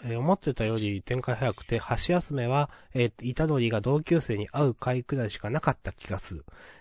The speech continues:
えー、野球界は伏黒覚醒で、伏線の意味、あ、伏線の意味もあったので、覗きました。ということで、いただいてます。確かにね、てん、もう、あっという間でしたね、ここまでね。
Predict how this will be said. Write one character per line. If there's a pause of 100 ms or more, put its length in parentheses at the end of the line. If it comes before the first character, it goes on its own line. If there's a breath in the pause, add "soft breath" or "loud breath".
(140 loud breath)
え
ー、
野
球
界
は
伏
黒
覚
醒
で、
伏
線
の
意
味、
あ、
伏
線
の
意
味
も
あ
っ (100)
た
の
で、
覗
き
ま
し
た。
と
い
う
こ
と
で、 (320 soft breath)
い
た
だ
い
て
ま
す。 (600 loud breath)
確
か
に
ね、
て
ん、 (100)
も
う、 (280)
あ
っ
と
い
う
間
で
し
た
ね、
こ
こ
ま
で
ね。